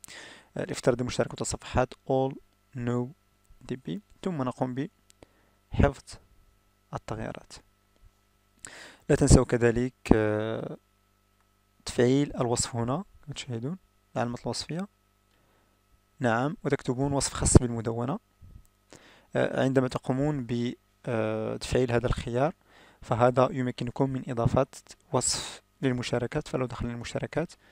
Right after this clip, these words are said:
وكتبنا مشاركة جديدة مثل هنا، كما تشاهدون هنا وصف البحث،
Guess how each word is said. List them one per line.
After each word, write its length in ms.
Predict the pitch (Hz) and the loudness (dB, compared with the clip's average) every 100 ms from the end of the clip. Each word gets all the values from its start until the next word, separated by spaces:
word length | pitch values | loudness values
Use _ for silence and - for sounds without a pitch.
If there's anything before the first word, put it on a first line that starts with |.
| - - _ _ - | -20 -20 _ _ -10
وكتبنا 360 | - 131 117 | -6 -6 -6
مشاركة 480 | 123 - 127 - 113 | -6 -4 -4 -4 -8
جديدة 280 | 117 117 117 | -8 -8 -8
مثل 180 | 113 139 | -10 -10
هنا، 320 | 113 131 180 _ _ - - - - _ _ _ _ _ _ _ _ _ _ _ _ _ _ _ _ _ _ _ _ _ _ _ _ _ - - - - _ | -8 -8 -8 _ _ -20 -18 -20 -20 _ _ _ _ _ _ _ _ _ _ _ _ _ _ _ _ _ _ _ _ _ _ _ _ _ -20 -20 -20 -20 _
كما 140 | - 127 | -2 -2
تشاهدون 340 | - 117 120 | 0 -2 -2
هنا 140 | 117 127 | -2 -2
وصف 300 | 127 - - | -2 -2 -6
البحث، 400 | 120 143 - | 0 6 6